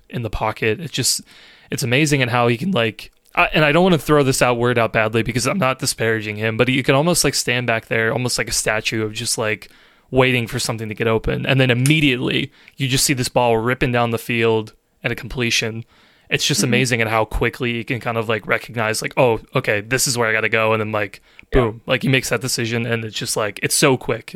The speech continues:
Speaker 1: be able to get the ball where he needs it to go. That arm strength is just incredible. And, uh, you know, I, I think the Bills do, have done a really good job of, uh, building an offensive line that's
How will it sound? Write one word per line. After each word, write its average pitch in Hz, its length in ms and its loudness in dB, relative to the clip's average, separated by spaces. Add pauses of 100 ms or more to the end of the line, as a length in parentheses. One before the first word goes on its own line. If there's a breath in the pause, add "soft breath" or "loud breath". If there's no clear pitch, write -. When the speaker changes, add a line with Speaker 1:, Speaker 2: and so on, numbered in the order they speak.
Speaker 1:
be 143 80 0
able 117 120 0
to 120 40 -2
get 180 140 -8
the - 80 -12
ball 120 200 0
where 127 120 -2
he 120 60 -4
needs 120 240 -6
it - 40 -14
to - 60 -10
go. 143 240 -2
That 143 160 2
arm 127 200 0
strength - 380 -6
is - 100 -10
just - 220 -10
incredible. 147 540 -6 (640 loud breath)
And, 113 240 0
uh, 110 240 0
you 135 100 2
know, 123 80 4
I, 131 180 2
I 131 80 4
think 156 200 0
the 156 80 4
Bills 135 420 4
do, 120 380 2
have 131 140 0
done 143 120 4
a 139 60 4
really 143 300 4
good 139 180 4
job 117 560 2
of, 113 640 0 (600 loud breath)
uh, 113 220 2
building 135 320 4
an 120 80 2
offensive 117 420 -2
line 117 300 2
that's 117 240 -6